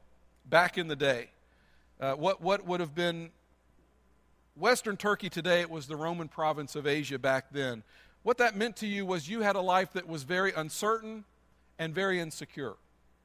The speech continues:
And there are several reasons why. I'm gonna get into those, uh, here in just a minute. The first of which is this. In seventeen A D, there was an earthquake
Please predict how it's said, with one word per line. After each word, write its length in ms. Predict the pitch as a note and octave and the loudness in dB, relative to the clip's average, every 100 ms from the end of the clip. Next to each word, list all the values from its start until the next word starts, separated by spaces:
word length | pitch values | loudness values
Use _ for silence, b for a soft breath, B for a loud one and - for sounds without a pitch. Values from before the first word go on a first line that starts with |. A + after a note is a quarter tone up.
| _ _ | _ _
And 160 | D#3+ F3+ | -2 2
there 160 | F3+ | 0
are 60 | F3 | 0
several 340 | - G#3+ F#3+ | 0 2 2
reasons 400 | F3+ F#3 D#3+ D3 | 2 0 -2 -2
why. 240 | D3+ E3+ E3+ | 4 4 4
I'm 80 | |
gonna 160 | E3 D#3+ | 0 -2
get 140 | D3 | -2
into 180 | D#3+ F3 | -2 0
those, 400 | D3+ C#3 C#3+ - b b b b - | 0 0 -4 -10 b b b b -2
uh, 240 | C3 C3 | 2 2
here 180 | C#3 D#3+ | 0 -4
in 60 | D3 | -4
just 240 | D#3+ - | -6 -6
a 20 | |
minute. 300 | D3+ E3+ D3+ | -4 -2 -2
The 80 | D#3 | -4
first 300 | A3+ D#4 - | -2 -4 -4
of 100 | F3+ | -4
which 260 | E3 E3+ E3+ | -2 -2 -4
is 160 | D#3 | -6
this. 340 | C#3+ E3+ B2+ D#3+ | -2 -2 -2 -8
In 120 | D#3 | -10
seventeen 600 | - C#4 C#4+ A3+ A#3 G#3+ | 2 2 2 -6 -6 -4
A 140 | F3 F3+ | -4 -4
D, 180 | F#3 G3 | -4 -4
there 140 | F#3 | -2
was 160 | E3 D#3 | -2 -6
an 80 | E3 | -2
earthquake 680 | G3+ G3+ - D#3+ C#3 C#3 | -2 -2 -4 -2 -2 -6